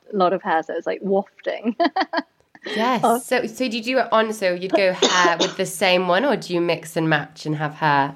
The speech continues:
Speaker 2: and a, a different one for body?
Speaker 1: I have a different one for the body than I do. So I think who does amazing hair fragrance is Frederic Malle.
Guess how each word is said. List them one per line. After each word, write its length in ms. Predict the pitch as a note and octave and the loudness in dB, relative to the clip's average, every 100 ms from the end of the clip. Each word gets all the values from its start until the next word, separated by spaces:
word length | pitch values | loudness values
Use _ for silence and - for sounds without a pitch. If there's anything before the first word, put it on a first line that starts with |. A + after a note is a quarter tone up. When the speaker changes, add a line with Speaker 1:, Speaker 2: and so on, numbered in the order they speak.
| - | -6
Speaker 2:
and 220 | - D3 C#3 | 0 2 2
a, 180 | C#3 - D#3+ | 0 -4 -4
a 60 | |
different 520 | D#3 E3 D#3+ D3+ C#3 | 0 0 0 0 0
one 180 | C#3 C#3 | 0 0
for 160 | C#3 D3 | -2 -6
body? 460 | C#3+ C#3 - D#3 - _ _ - | -6 -4 -6 -8 -14 _ _ -2
Speaker 1:
I 180 | B3 B3+ | 0 0
have 220 | C4+ C4 | -2 -4
a 60 | |
different 380 | A#3+ A3 G#3+ F#3+ | -4 -6 -6 -8
one 200 | F#3 F#3 | -6 -6
for 300 | F3+ - E3+ - - | -8 -6 -6 -8 -6
the 80 | F3+ | -4
body 520 | F3+ E3+ D#3+ D#3+ F3+ _ | -2 0 0 -2 -6 _
than 140 | F#3 F3 | -6 -4
I 80 | |
do. 180 | F3 F3+ - | -2 -4 0
So 260 | A3 G#3 - - F3 | 2 2 0 -4 0
I 140 | G#3 A3 | 2 2
think 280 | A#3 G#3+ G#3 | 0 -2 -2
who 140 | A3+ | 0
does 240 | G#3 G3+ | 0 0
amazing 640 | G#3 G#3+ G3+ G3+ G3+ F#3 F#3+ | 0 0 2 2 0 -2 -4
hair 260 | G#3 F3+ | -2 -2
fragrance 560 | F#3 F3 F3 F3 E3 - | 0 2 2 2 -2 -4
is 120 | E3 | -8
Frederic 420 | - F3 F3 F3 - | -2 -2 0 -2 -4
Malle. 380 | E3 F3 C4 | -6 -4 -6